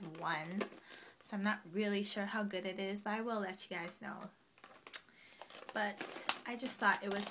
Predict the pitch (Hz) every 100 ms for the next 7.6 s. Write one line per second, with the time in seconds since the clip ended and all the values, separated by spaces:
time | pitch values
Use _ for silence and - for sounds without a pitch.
0 | - 196 196 190 190 185 185 185 190 190
1 | 185 196 - 196 202 - 208 - - 175
2 | 180 - 208 196 196 196 180 175 170 170
3 | - - 175 160 165 160 147 - - 160
4 | 143 - - - - - - _ _ -
5 | - 233 277 247 202 190 185 208 - 180
6 | 175 196 180 175 175 175 180 175 165 -
7 | - - - 196 185 180